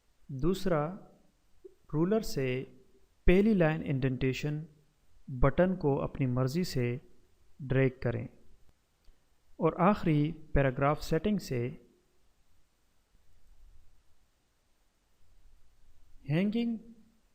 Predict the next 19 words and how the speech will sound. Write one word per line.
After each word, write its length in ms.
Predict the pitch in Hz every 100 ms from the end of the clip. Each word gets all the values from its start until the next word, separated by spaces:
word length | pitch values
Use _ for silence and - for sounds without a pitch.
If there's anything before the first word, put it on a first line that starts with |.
| _
इंडेंटेशन 880 | 160 143 139 131 143 139 135 123 127 - - - - - - _ _ _ -
शामिल 400 | - 170 214 208
करने 320 | 156 135 135
के 140 | 156
दो 200 | 147 139
तरीके 400 | 127 127 120 127
हैं। 380 | 113 107 - _ _ _ _ _ _ _ _ _ _ _ _ _ -
कर्सर 320 | 156 - 156
से 280 | 143 143 139
पैराग्राफ 600 | 143 131 123 131 135 -
को 120 | 135
मुन-, 240 | 131 123 - -
मुंतखब 480 | 127 117 123 156 -
करें 440 | 147 170 220 - - _ _ _ _ _ _ _ _ _ 170
और 300 | 185 196 175
रूलर 380 | 151 151 170
से 500 | 180 160 135 131 135 135
हैंगिंग 520 | 147 156 180 202 208 - - _ _ _ _ _ _ _ _ _ 139
बटन 500 | 143 143 143 156